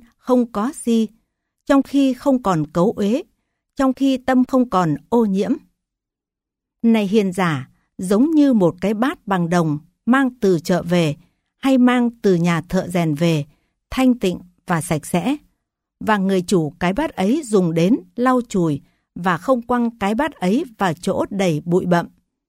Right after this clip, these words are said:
Này hiền giả, như vậy cái bát ấy sau một thời gian càng được thanh tịnh hơn, càng được sạch sẽ hơn.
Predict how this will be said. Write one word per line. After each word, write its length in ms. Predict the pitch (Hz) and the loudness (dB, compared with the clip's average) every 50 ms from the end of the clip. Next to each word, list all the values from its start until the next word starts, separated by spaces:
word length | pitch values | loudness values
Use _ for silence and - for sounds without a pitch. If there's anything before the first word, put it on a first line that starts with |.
| _ _ _ _ _ _ _ _ _ _ | _ _ _ _ _ _ _ _ _ _
Này 200 | - 226 226 214 185 | -2 0 0 0 0
hiền 200 | 208 226 202 185 | 0 0 0 0
giả, 360 | 175 196 180 160 139 127 - _ _ _ _ _ _ _ _ - | -2 -2 -2 -2 -2 -6 -8 _ _ _ _ _ _ _ _ 2
như 160 | 247 294 302 | 2 2 2
vậy 300 | 226 214 202 180 - - - _ | 2 0 -2 -2 -4 -6 -8 _
cái 200 | - 190 190 247 | -4 -2 -2 0
bát 200 | 262 247 294 320 | 0 -2 -4 -4
ấy 340 | - - 180 185 214 285 - - _ _ _ | -4 -2 0 0 0 0 -2 -6 _ _ _
sau 280 | _ _ - 269 262 | _ _ -2 0 2
một 200 | 233 196 185 170 - - | 2 2 2 0 -2 -2
thời 180 | - 185 165 151 | -2 0 0 0
gian 320 | 147 208 220 226 220 214 - _ _ _ _ _ _ _ _ - | -2 -2 -2 0 0 -2 -4 _ _ _ _ _ _ _ _ -4
càng 240 | 233 220 202 185 | -2 -2 0 0
được 180 | 185 190 180 175 - - | 0 0 -2 -2 -4 -6
thanh 260 | - 269 269 262 254 | -2 0 0 2 2
tịnh 180 | 196 175 170 | 0 -2 -4
hơn, 360 | - 190 202 247 247 254 247 233 - _ _ _ _ _ - | -4 -4 -2 0 2 2 2 0 -2 _ _ _ _ _ -6
càng 240 | 208 190 175 170 165 | -4 -2 -2 0 0
được 200 | 180 170 151 - | 0 0 0 -2
sạch 360 | - - - - 180 165 170 - | -8 -10 -6 -4 -4 -4 -6 -8
sẽ 260 | - 175 - 240 277 - | -10 -8 -6 -8 -6 -4
hơn. 240 | 233 226 220 208 | -2 0 0 -2